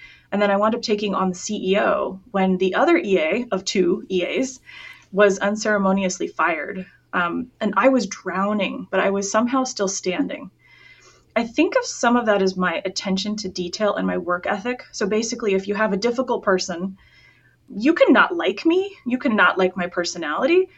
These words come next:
but you can't say, "Oh man, Shelly makes a lot of mistakes, or she forgets to do this,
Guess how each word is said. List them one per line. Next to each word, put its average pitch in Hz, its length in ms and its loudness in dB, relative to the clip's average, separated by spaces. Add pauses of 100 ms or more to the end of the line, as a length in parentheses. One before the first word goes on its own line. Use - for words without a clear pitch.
(120)
but 190 160 0
you 277 100 4
can't 254 340 2
say, 185 520 4
"Oh 190 160 -4
man, 190 340 -2
Shelly 220 320 0
makes 196 220 -2
a 170 40 -10
lot 175 240 2
of 196 60 2
mistakes, 233 600 0
or 170 120 -6
she 185 140 -2
forgets 180 380 -6
to 180 100 -10
do 185 160 -4
this, 262 480 2